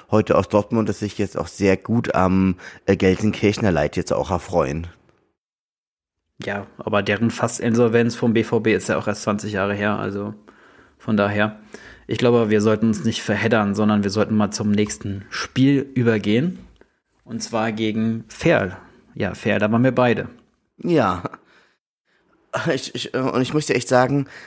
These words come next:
Speaker 1: was für ein Kackspiel ist, ist das denn gewesen? Also das war ja vorne nichts, das war hinten nichts. Also ich meine, klar, die erste Halbzeit, das, das hätte auch ganz anders ausgehen können. Also wir hatten ja in der ersten Halbzeit ja zwei starke Torchancen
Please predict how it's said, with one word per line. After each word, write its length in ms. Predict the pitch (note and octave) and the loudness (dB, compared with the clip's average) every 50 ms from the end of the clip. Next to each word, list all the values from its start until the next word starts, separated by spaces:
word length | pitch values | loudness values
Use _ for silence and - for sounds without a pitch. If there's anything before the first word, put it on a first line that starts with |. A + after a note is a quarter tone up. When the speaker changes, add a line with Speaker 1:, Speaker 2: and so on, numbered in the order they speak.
| - _ | -20 _
Speaker 1:
was 460 | - - G#2+ B2+ D3+ E3+ - - - | -10 -2 0 2 2 2 0 -4 -6
für 280 | - - - C3 B2+ - | -6 0 2 2 2 2
ein 200 | - A2+ A2+ G#2+ | 2 -2 -4 -4
Kackspiel 440 | - - B2+ - - - - F#2+ D#2+ | -4 -4 -4 -4 -4 -4 -4 -4 -4
ist, 280 | A#1 E2 - - - - | -4 -6 -8 -10 -16 -18
ist 180 | - - - | -18 -12 -10
das 140 | F#2+ - - | -10 -8 -8
denn 160 | - G#2+ G2 | -8 -8 -6
gewesen? 500 | F#2 F#2 E2 F2 F2+ E2 E2+ F2 E2+ E2 _ _ _ _ _ _ _ _ _ _ _ _ _ _ _ _ _ _ _ _ _ _ _ _ - | -6 -6 -6 -6 -6 -6 -8 -10 -12 -16 _ _ _ _ _ _ _ _ _ _ _ _ _ _ _ _ _ _ _ _ _ _ _ _ -2
Also 240 | - B2 B2 B2 B2 | 0 0 0 2 0
das 200 | B2 A#2+ - - | 0 0 2 2
war 120 | A#2+ B2 | 4 4
ja 100 | B2 A#2+ | 4 2
vorne 340 | A#2+ - - D3+ E3 F3+ F3 | 0 0 0 2 2 2 2
nichts, 280 | E3 E3 D#3 - - | 0 0 -2 -2 -4
das 180 | - C#3 - - | -4 -4 -2 -2
war 60 | A2 | -2
hinten 360 | A#2 B2+ D3 - - - C#3 | 0 0 -2 -4 -2 0 0
nichts. 360 | C3+ C3+ C3+ C3 - - - - | 2 2 0 -2 -4 -10 -8 -2
Also 720 | - - G#2 G#2 G2+ G#2+ G#2+ G#2 G2+ G2+ F#2+ F#2 F2+ - | 2 2 2 2 2 0 0 2 4 4 4 2 0 -2
ich 160 | - G#2+ - - | -4 -6 -4 0
meine, 220 | B2 A2+ A#2 A2+ | 0 0 0 -2
klar, 500 | - - - A#2 A#2+ C3 D3 D3+ C#3+ B2 | -4 -2 0 2 4 4 6 4 4 2
die 140 | - A#2 D2 | 2 0 -2
erste 280 | D#2 A#2+ A#2 - B2 | -2 -2 -4 -4 -2
Halbzeit, 400 | A2+ B2+ B2 - - - C#3 C3 | 0 0 0 0 -2 -4 -4 -2
das, 160 | - B2 A#2+ - | -4 -4 -6 -4
das 200 | - A#2+ A#2 - | -6 -6 -4 -4
hätte 220 | C#3 - D#3+ D#3 | -2 0 2 2
auch 80 | C3+ C3 | 2 0
ganz 180 | - C3+ C3 - | 0 -2 -2 -2
anders 300 | - - D3 D#3 C#3+ - | -2 -2 0 0 0 0
ausgehen 360 | - - C3+ - D3 C#3 C3+ | -2 -2 -2 -4 -4 -6 -4
können. 340 | - C#3+ C#3 C3+ C#3 C3+ - | -2 -2 0 0 0 0 0
Also 220 | A2 - B2+ A2+ | -2 -2 -2 -2
wir 140 | A2 G#2+ G#2+ | 0 0 0
hatten 220 | A#2+ - - C#3 | -2 -4 -2 0
ja 240 | C3+ B2+ A#2+ A#2 A#2 | 2 2 4 2 2
in 160 | - - - | 0 0 0
der 120 | G2 G#2+ D2+ | 0 2 2
ersten 280 | F#2 A2+ - A#2 A#2 | 0 -2 -2 -2 -2
Halbzeit 320 | A#2 G#2+ - - A#2+ - - | -2 -2 -2 -4 -4 0 2
ja 200 | A2+ G#2+ G#2+ G2+ - - - - - - | 2 2 2 0 -4 -12 -20 -20 -18 -14
zwei 400 | - - - B2 A#2+ C3 E3+ F3+ | -12 -2 0 2 2 4 2 0
starke 480 | - - - C#3+ C3 D3 D3 - C#3+ | 0 0 0 0 0 0 -2 -4 -6
Torchancen 800 | - - D3 D3 D3 - - C#3 C3 C3+ C3+ B2+ C3+ C3 B2+ | -2 0 0 0 0 0 0 0 0 0 0 -2 -2 -4 -4